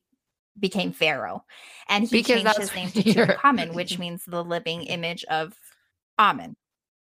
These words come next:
Speaker 2: Because that's when you're ready to rule. Nine.
Speaker 1: Right. Yes, nine. Uh,
Speaker 2: Yeah.
Speaker 1: so he, he
Speaker 2: Makes
Speaker 1: wanted
Speaker 2: sense.
Speaker 1: to, right, n-, a nine-year-old is now the pharaoh
Speaker 2: Yeah.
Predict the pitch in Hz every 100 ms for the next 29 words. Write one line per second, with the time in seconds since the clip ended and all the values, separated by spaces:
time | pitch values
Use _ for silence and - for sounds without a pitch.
0 | _ _ _ _ 180 180 170 175 175 170
1 | 160 151 151 - 160 156 156 156 - -
2 | - 151 151 - - _ _ - 175 156
3 | 143 - - _ _ _ _ - - 311
4 | 233 233 165 - - _ _ - 226 196
5 | - - - _ 220 196 - - _ -
6 | - - - 220 214 185 - 170 180 -
7 | - 247 226 214 - - - - 302 339
8 | 370 381 403 381 - _ - - - 330
9 | 403 - 254 247 247 - - 247 226 208
10 | 196 190 202 - _ _ _ _ _ _
11 | _ 285 233 226 240 226 - - 226 220
12 | 233 208 214 196 175 156 165 170 - _
13 | _ _ 208 190 190 180 170 170 180 180
14 | 170 160 120 240 330